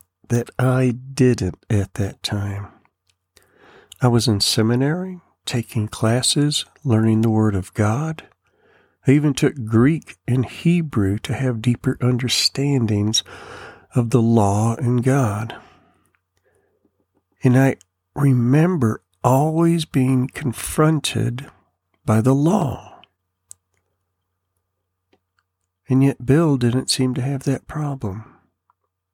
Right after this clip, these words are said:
He was the holy man. When you receive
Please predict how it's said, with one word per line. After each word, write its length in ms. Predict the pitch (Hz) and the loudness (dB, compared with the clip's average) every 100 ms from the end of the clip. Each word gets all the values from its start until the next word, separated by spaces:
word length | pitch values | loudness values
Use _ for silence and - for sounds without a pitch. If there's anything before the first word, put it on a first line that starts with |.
| _ _ _ _ _ _ _ | _ _ _ _ _ _ _
He 80 | 147 | 0
was 220 | 147 - | 2 2
the 80 | 127 | 0
holy 440 | - 160 151 110 | -2 0 2 0
man. 440 | 104 87 92 101 - _ _ _ _ _ _ _ _ _ _ _ _ _ _ _ _ _ _ _ _ _ _ _ _ _ _ - | -2 -8 -8 -14 -20 _ _ _ _ _ _ _ _ _ _ _ _ _ _ _ _ _ _ _ _ _ _ _ _ _ _ -6
When 440 | 131 151 190 185 _ | 2 4 2 -2 _
you 260 | 147 151 160 | 0 2 2
receive 720 | 160 156 - - 135 139 | 2 -2 -2 0 0 0